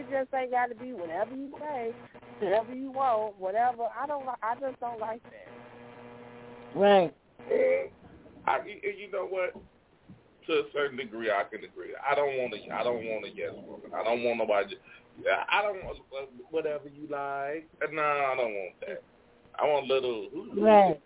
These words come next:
Speaker 3: talking to? You know,
Speaker 2: Exactly.
Speaker 3: give me a reason to get up. Hey, don't make me get up out this chair. You know, and even if we,
Speaker 2: Exactly.
Speaker 3: I mean, you know, you, you gotta have,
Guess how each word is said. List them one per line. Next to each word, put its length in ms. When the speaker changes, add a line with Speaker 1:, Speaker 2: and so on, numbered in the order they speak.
Speaker 3:
talking 360
to? 80
You 140
know, 280
Speaker 2:
Exactly. 480
Speaker 3:
give 80
me 100
a 100
reason 260
to 80
get 200
up. 80
Hey, 220
don't 260
make 160
me 160
get 100
up 160
out 160
this 100
chair. 220
You 140
know, 260
and 100
even 320
if 200
we, 80
Speaker 2:
Exactly. 160
Speaker 3:
I 160
mean, 280
you 160
know, 280
you, 180
you 180
gotta 260
have, 380